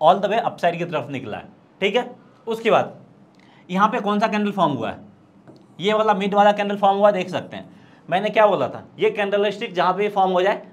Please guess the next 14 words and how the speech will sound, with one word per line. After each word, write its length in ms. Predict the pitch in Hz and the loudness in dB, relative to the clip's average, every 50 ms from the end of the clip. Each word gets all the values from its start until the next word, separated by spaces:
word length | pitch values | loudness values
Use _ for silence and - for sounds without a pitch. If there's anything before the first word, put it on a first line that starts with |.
| - - | -10 -2
मतलब 380 | 151 190 185 - 226 233 190 139 | 0 0 0 2 0 0 2 2
बायर्स 300 | 151 156 170 190 190 185 | 0 2 2 2 0 0
का 140 | 208 214 | -2 -2
जो 120 | 208 208 196 | -2 -2 -4
स्ट्रेंथ 360 | - 175 180 190 196 190 196 | -6 -4 -2 -2 -2 0 -2
है 60 | 214 | -2
वो 160 | 196 185 220 254 - - - - - - | 0 0 0 -2 -4 -8 -16 -20 -20 -16
धीरे 260 | 120 156 196 214 220 | -8 -4 0 0 0
धीरे 220 | 196 175 202 220 214 226 - | 2 2 0 -2 -2 -2 2
कम 160 | 202 208 220 208 | 2 2 2 2
होना 360 | 175 175 180 185 190 190 185 | -4 -4 -2 -2 0 -2 -4
स्टार्ट 360 | 185 185 - 170 170 175 175 | -4 -4 0 2 2 2 2
हो 100 | 175 180 | -2 -2
गया। 240 | 175 190 202 - 185 | 0 0 0 0 -2